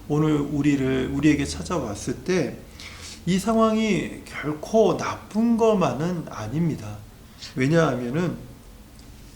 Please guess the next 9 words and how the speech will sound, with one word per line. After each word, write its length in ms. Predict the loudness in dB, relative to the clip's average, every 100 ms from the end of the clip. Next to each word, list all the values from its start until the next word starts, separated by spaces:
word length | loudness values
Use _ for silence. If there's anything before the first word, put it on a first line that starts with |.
| -10 -12 -20 -8
우리가 760 | 4 6 8 8 6 4 0 -2
이런 240 | 0 2 2
상황에 460 | 2 2 2 0
처하게 400 | 0 0 0 0
되면, 540 | -2 -2 0 0 -2 -6 -14 -20 -20 -20 -20 -20 -20 -20 -20 -14
어, 380 | -6 -4 -4 -4
우리는 320 | 2 4 4 4
무엇보다, 840 | 4 4 0 -4 -2 -2 -2 -6 -12 -20 -20 -20 -10
어, 120 | -4